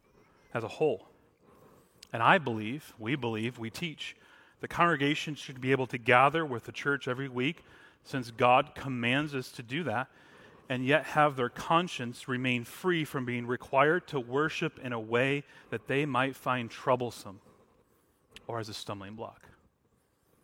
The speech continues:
You are commanded to come worship.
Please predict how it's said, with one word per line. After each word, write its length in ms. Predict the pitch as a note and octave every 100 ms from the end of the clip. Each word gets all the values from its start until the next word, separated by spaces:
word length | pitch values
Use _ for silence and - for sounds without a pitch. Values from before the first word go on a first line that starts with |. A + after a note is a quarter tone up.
| _ _ _ _ _ _ _ _ _ _
You 180 | D3+ D#3+
are 120 | C3
commanded 680 | - C3+ C#3 D3+ D#3 B2 A2
to 100 | A#2+
come 260 | - C3
worship. 460 | A#2+ A2+ - F#2+ -